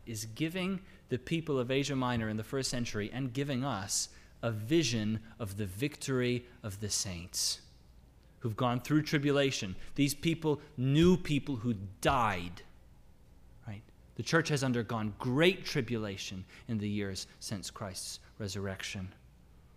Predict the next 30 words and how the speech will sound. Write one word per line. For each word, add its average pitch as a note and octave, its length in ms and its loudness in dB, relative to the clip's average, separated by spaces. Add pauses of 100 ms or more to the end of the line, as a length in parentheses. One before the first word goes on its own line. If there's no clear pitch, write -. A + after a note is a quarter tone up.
(280)
More D3+ 300 6
people F#3+ 420 4
have D#3 220 0
been B2+ 160 0
killed E3+ 340 2
for D#3 140 -2
the C3+ 100 2
name D3 220 2
of D3 120 -4
Christ D3+ 340 0
in B2+ 100 0
the B2 60 -2
last C3 300 -4
hundred E3 400 -2
years F#3 440 4 (260)
than B2 140 0
in A#2+ 160 0
all D3+ 240 2
the D3+ 100 -2
time C#3 300 -2
previous. G#2 800 -6 (580)
Right? - 100 -16 (100)
The A#2 100 -6
church E3 500 0
has C3 120 -4
undergone A2+ 480 -2 (720)
great C#3+ 380 4
tribulation B2 720 2
and A2 80 0
distress, G#2 560 -4